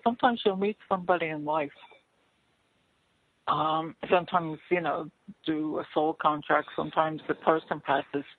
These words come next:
through. Sometimes they remain friends, and you, you grow together as, you know, uh, people teaching. But, uh, how, how in the world did you meet sister? <laughs> I mean, really. I mean,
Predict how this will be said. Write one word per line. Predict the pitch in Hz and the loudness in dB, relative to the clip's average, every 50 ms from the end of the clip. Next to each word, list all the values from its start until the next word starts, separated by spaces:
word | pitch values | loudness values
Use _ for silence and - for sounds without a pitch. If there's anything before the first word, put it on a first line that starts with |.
| _ - | _ -4
through. | 160 160 165 170 165 165 165 - - - - - - - - - - - - - | -2 0 0 2 0 0 -2 -4 -8 -16 -20 -18 -20 -20 -20 -20 -20 -8 -2 0
Sometimes | 160 151 147 - 160 147 147 147 139 - | 0 0 0 2 2 2 2 0 -4 -2
they | - 151 | -2 -2
remain | 127 139 156 156 156 156 156 156 160 160 160 - - | -2 -2 -4 -4 -2 -4 -4 -4 -6 -8 -10 -8 -4
friends, | - 151 151 151 156 156 156 151 139 151 156 | -2 -2 0 0 -2 -4 -6 -8 -8 -6 -6
and | 156 156 | -6 -6
you, | 151 156 151 147 - - - - - - - - | -4 -4 -4 -6 -6 -8 -10 -10 -10 -10 -8 -4
you | - 120 - - | -4 -4 -4 -2
grow | 151 156 156 165 175 175 - - - | 0 2 2 2 2 0 -2 -6 -6
together | - - - - - - 160 156 151 151 - - _ _ - - - | -4 -2 -2 -2 0 0 -2 -2 -2 -4 -6 -8 _ _ -10 -4 -2
as, | 156 147 139 - - - - | -2 -2 -2 -6 -10 -6 -2
you | 165 | -2
know, | 151 156 147 139 135 147 - _ _ _ - - | 0 0 -2 -4 -4 -8 -12 _ _ _ -4 0
uh, | 156 147 147 147 - - | 0 0 0 0 -2 -2
people | 175 165 - - 156 139 135 135 - - | -4 -4 -2 -2 -2 -2 -4 -4 -6 -4
teaching. | - 208 220 - - - - - - - - - - - - - - - - - - - - - - - | -2 -2 -2 -4 -6 -8 -6 -6 -8 -12 -14 -18 -20 -20 -20 -20 -20 -20 -20 -20 -20 -20 -20 -20 -12 -4
But, | - 190 160 156 160 - | 0 0 2 2 0 0
uh, | - - 170 170 165 170 165 - - - | 0 0 0 0 -2 -2 -6 -8 -4 0
how, | 208 214 233 233 - - - _ _ _ _ _ _ - | 2 2 2 0 -4 -8 -12 _ _ _ _ _ _ 0
how | 214 254 311 | 2 4 4
in | 349 | 4
the | 339 294 | 4 2
world | 269 277 294 311 302 - | 2 2 0 0 -2 -2
did | - - 208 | -2 -2 -2
you | 196 | -2
meet | 202 233 247 - - - - _ _ _ - | -2 -4 -4 -6 -10 -20 -20 _ _ _ -2
sister? | 254 262 - - - - - 180 - 214 - | -2 -2 -2 -4 -12 -8 -6 -6 -6 -2 0
<laughs> | - 247 - - - - - - - _ _ - _ _ _ - | 0 0 0 -2 -8 -16 -18 -20 -20 _ _ -20 _ _ _ -2
I | 247 240 - - | -2 -2 -2 -2
mean, | - 190 - - 185 - | -6 -6 -6 -6 -6 -4
really. | - - - - - - - - - - - - - - - - - - - - - - _ - - - - - | -4 -4 -2 0 0 0 0 -2 -2 -2 -4 -4 -4 -6 -14 -14 -10 -8 -8 -8 -8 -10 _ -6 -4 0 4 6
I | - 226 | 6 6
mean, | 240 247 | 6 6